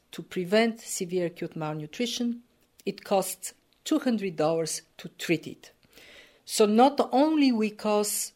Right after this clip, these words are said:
enormous suffering and we undercut the chance of a child,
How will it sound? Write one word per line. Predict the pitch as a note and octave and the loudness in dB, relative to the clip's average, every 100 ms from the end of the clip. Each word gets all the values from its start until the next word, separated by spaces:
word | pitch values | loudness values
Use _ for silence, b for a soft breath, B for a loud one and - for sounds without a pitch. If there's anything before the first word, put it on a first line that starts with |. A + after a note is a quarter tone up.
| _ | _
enormous | G3+ G#3 A3 B3 A#3+ G#3+ | 0 2 6 6 4 2
suffering | - F#3+ F#3 E3+ D#3+ D#3+ - - _ - | 0 0 0 -2 -4 -6 -14 -20 _ -2
and | F#3+ F#3+ | 0 4
we | G3 F#3 - _ _ _ B3 | 2 2 -10 _ _ _ 4
undercut | C#4 C4 A#3 G3+ G3+ | 4 4 0 -2 -2
the | |
chance | F3+ - G3 F#3+ F#3 - | -6 -2 0 0 -2 -4
of | F3 | -4
a | F3 | -4
child, | - G3+ F3+ F3+ F3+ | -2 0 2 0 -4